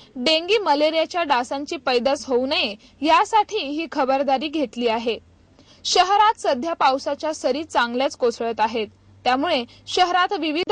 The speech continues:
ठिकाणी पावसाचे पाणी साचले जात आहे. परिणामी या साचलेल्या पाण्यातून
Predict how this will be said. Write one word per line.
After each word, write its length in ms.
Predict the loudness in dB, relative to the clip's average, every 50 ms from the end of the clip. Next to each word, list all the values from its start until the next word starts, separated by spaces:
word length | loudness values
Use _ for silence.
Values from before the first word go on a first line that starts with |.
| -2 0
ठिकाणी 400 | -2 -4 -2 0 0 0 0 -4 -8 -10 -16 -20 _ _ _
पावसाचे 500 | 4 6 6 4 2 -4 -6 -6 -4 -6 -4
पाणी 320 | -2 -2 -2 -2 -2 -6 -4
साचले 420 | -2 -2 -2 -2 -2 -4 -4 -2
जात 240 | -2 -2 -2 -2 -2
आहे. 240 | -2 0 0 -2 -4 -4 _ _ _ _ _ _ _ -20 _ _ _ _
परिणामी 580 | 2 2 2 2 2 0 -2 -2 -4 -6 -6 -8 -10 -14 _ _ 0
या 140 | 2 2
साचलेल्या 600 | 2 4 4 4 4 2 0 -4 -4 0 0 0 0
पाण्यातून 680 | 2 2 0 2 0 -2 -4 -4 -4 -4 -4 -4 -6